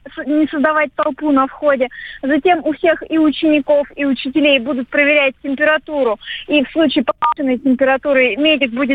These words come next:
делать экспресс-тесты на коронавирус. Понятно, что если у ребенка тест будет положительным, то его к экзаменам не допустят, изолируют, вызовут скорую, сообщат родителям.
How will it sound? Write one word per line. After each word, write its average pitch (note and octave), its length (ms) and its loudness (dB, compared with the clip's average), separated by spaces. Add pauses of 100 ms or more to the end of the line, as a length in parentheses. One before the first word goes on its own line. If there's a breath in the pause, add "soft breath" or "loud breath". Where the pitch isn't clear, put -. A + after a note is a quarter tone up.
делать C4+ 280 0
экспресс-тесты B3+ 840 -2
на D4 100 2
коронавирус. E4+ 680 0 (320 loud breath)
Понятно, C#4+ 360 2
что D4 140 -4
если C#4+ 180 0
у C#4+ 40 4
ребенка C4+ 680 0
тест C#4 220 0
будет B3 320 -4
положительным, C#4 680 0
то C#4 200 2
его C4 280 -2
к C4+ 80 -12
экзаменам B3 460 -2
не A#3 80 -6
допустят, D#4 520 -4
изолируют, C4+ 680 0
вызовут A#3 400 -2
скорую, D#4 420 2
сообщат B3 360 -2
родителям. A3 560 -4